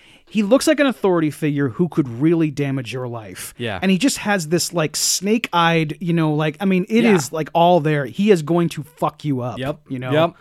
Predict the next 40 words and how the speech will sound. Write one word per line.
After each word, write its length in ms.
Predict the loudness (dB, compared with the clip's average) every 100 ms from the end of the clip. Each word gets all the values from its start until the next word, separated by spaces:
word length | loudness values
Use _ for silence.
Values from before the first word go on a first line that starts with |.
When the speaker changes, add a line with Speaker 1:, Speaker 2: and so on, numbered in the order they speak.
| -20 -20 -8
Speaker 2:
I 120 | -2
don't 100 | 2
know 80 | 4
what 220 | 6 6
it 100 | 6
is, 400 | 4 4 2 -6 -2
Speaker 1:
I 100 | 4
Speaker 2:
but 20 |
Speaker 1:
know. 140 | 6 6
Speaker 2:
yeah, 220 | 4 2
it's 120 | -4 -4
Speaker 1:
He 40 |
Speaker 2:
the 60 | 0
way 180 | 0
he 300 | 0 -2 -6 -10 -20
sits 480 | -18 -6 -6 -6 -6
and 100 | -4
Speaker 1:
Yeah. 80 | 0
Speaker 2:
holds 120 | 0 0
himself. 540 | -4 -4 -4 -6 -14 -18 -12 0
Speaker 1:
And 100 | 4
he 60 |
went 160 | 4 4
through 80 | 6
that 160 | 6
whole 200 | 6 4 2
thing, 260 | 2 4
too, 320 | 4 4 4
of 120 | 4 2
where 120 | 2
he 120 | 2
was, 200 | 0 -2
like, 280 | -4 -4 -6
you 60 |
know, 160 | -6 -6
talking 400 | -6 -4 -2 -4
about, 240 | -4 -6
like, 240 | -6 -8 -6
you 60 |
know, 120 | -6